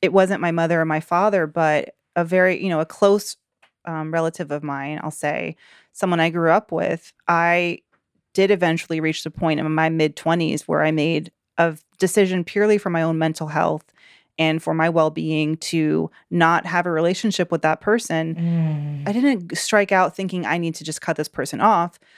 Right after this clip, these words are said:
Speaker 1: but I realized this person only wanted one with me if I were to give them money. And I understood when the money stopped,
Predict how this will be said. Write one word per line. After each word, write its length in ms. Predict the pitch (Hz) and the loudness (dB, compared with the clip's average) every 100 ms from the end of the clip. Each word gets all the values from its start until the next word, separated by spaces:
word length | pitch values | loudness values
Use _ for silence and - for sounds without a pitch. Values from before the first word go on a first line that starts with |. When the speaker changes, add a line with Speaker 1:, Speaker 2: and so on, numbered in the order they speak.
| _ _ | _ _
Speaker 1:
but 120 | - 196 | 2 2
I 60 | |
realized 680 | 185 214 233 175 160 160 - | 4 2 4 4 2 -2 -10
this 220 | 151 185 | -6 -6
person 340 | - 202 190 175 | -2 -4 -2 -4
only 200 | 165 165 | -4 -4
wanted 240 | 165 165 | -2 -2
one 160 | 160 151 | -2 -4
with 120 | 151 | -4
me 280 | 190 190 160 | -4 -2 -2
if 120 | 165 | 0
I 100 | 156 | 0
were 120 | 151 | 0
to 140 | 151 156 | -2 -2
give 300 | 147 139 - | 0 0 -2
them 180 | 139 139 | -2 0
money. 400 | 143 65 95 - - - _ _ | -2 -4 -10 -16 -20 -20 _ _
And 560 | 175 170 165 156 156 147 - | 0 2 2 0 -4 -8 0
I 160 | 165 180 | 2 2
understood 520 | 170 165 - 196 160 | 0 -4 2 2 2
when 140 | 160 | -2
the 60 | 156 | -2
money 220 | 160 156 | 0 -2
stopped, 600 | 151 214 175 160 - - | -2 2 2 2 -4 -18